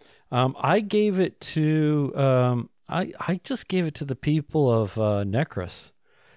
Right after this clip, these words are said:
uh, you know, 'cause they basically s-, turned into green smoke as they, uh, transferred in, uh, trans-,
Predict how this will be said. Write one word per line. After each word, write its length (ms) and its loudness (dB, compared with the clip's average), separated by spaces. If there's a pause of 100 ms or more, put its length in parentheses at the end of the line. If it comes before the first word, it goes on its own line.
(220)
uh, 460 0
you 120 0
know, 180 0
'cause 200 -6
they 120 0
basically 1000 -2 (840)
s-, 280 -12
turned 320 0
into 180 0
green 360 -2
smoke 460 -2
as 200 0
they, 320 -2
uh, 240 0
transferred 480 -2
in, 300 -4 (120)
uh, 300 -2
trans-, 560 -6